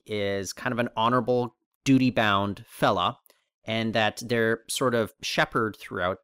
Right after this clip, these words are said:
this planet, um, is somebody who cares deeply about his family,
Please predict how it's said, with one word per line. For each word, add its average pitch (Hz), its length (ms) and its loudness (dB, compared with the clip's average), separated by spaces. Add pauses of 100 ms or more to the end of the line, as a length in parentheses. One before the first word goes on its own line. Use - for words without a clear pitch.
(220)
this 98 280 -6
planet, 98 640 -6
um, 95 380 -4 (120)
is 127 140 -4
somebody 127 220 2
who 110 60 -2
cares 107 340 -6
deeply 101 260 -10
about 95 160 -6
his 92 140 -10
family, 90 440 -4